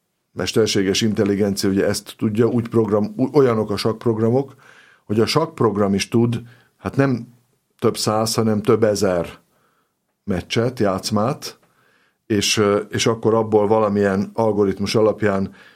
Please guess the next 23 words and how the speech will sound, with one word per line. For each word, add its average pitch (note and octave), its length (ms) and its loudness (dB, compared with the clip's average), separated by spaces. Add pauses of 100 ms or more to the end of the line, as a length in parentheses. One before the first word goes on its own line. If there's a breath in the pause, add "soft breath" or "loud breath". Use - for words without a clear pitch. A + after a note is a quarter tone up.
(320 loud breath)
a G#2 120 -2
konkrét A#2 480 2
állásból, G#2 640 2
ami F#2 140 0
kialakul G2 500 0
a F2+ 80 -2
táblán, G2+ 480 0
tehát G2 180 -2
amikor F#2 320 0
ő F#2 80 2
játszik G2+ 540 0
az F#2 160 0
emberrel, G#2 800 0 (480 loud breath)
akkor, G2+ 680 0 (300)
akkor - 260 -2
kiválasztja G#2 720 2
a G2 40 0
memóriájában G2 880 2
lévő G2 260 0
sok G#2+ 240 -2
ezer F#2+ 280 0
meccsből, G#2 520 2
hogy, G2+ 240 0